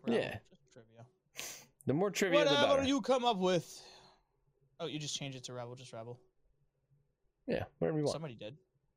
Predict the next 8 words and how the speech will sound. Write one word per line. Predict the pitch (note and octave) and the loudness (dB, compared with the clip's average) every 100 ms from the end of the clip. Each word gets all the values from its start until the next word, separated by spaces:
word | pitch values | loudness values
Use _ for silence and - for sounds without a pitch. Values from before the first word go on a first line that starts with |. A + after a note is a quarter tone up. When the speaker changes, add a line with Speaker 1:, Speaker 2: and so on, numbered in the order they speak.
| - | -6
Speaker 2:
Yeah. | - F#2 _ _ _ _ _ _ - - - _ _ _ _ _ - | -4 -4 _ _ _ _ _ _ -20 -20 -20 _ _ _ _ _ -14
Speaker 1:
Nice. | D3 - - _ _ _ _ _ _ _ _ _ _ _ _ _ _ _ _ _ - - _ _ - - | -12 -12 -14 _ _ _ _ _ _ _ _ _ _ _ _ _ _ _ _ _ -20 -20 _ _ -16 -2
All | G#3 | 0
right, | D4+ - | 0 -2
and | C#3 D3+ | -8 -4
that | C#3+ G3+ - | -2 -2 -2
wraps | C#3 C#3+ - | -4 -4 -4
up | E3+ | -8